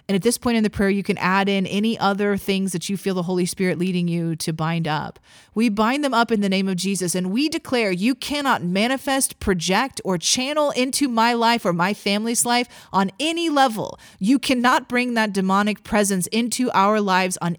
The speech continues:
any level." In the name of Jesus. And Father, we ask that you would pour your, um, unconditional love, that you would loose unconditional love over these people, that you would loose, um, a, a, a, an, a, an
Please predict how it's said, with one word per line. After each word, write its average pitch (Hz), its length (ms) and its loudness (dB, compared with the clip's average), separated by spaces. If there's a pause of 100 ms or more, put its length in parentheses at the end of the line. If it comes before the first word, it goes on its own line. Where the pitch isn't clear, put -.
any 254 240 0
level." 185 460 -2 (640)
In 208 100 2
the 202 100 2
name 202 280 4
of 220 100 0
Jesus. 180 460 -2 (260)
And 185 140 -2
Father, 214 260 4
we 233 160 2
ask 214 220 2
that 185 200 -2
you 208 160 0
would 202 280 0
pour 214 260 0
your, 208 380 0 (240)
um, 180 320 0
unconditional 220 760 0
love, 185 300 4
that 165 180 -4
you 214 60 -2
would 196 140 4
loose 214 440 2
unconditional 214 800 0
love 196 340 4
over 170 280 0
these 160 160 -2
people, - 420 -6 (220)
that 175 180 -4
you 226 80 0
would 214 140 4
loose, 214 460 2
um, 170 360 2 (300)
a, 185 60 0
a, - 20 2
a, 208 560 2
an, 208 220 -2
a, 208 100 0 (140)
an 220 100 -2